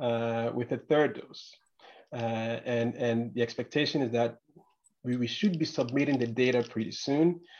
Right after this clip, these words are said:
And we are hopeful that sometime in the April timeframe, uh, the F D A, uh, and then by the C D C will authorize the use, uh, of the vaccines,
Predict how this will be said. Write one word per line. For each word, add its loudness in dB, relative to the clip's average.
And 0
we 2
are 4
hopeful 0
that 4
sometime 2
in 6
the 6
April 0
timeframe, 0
uh, -2
the -2
F 6
D 4
A, 4
uh, -4
and 2
then 6
by -2
the -2
C -2
D 0
C -2
will -2
authorize 2
the 0
use, -2
uh, -2
of -4
the -8
vaccines, 0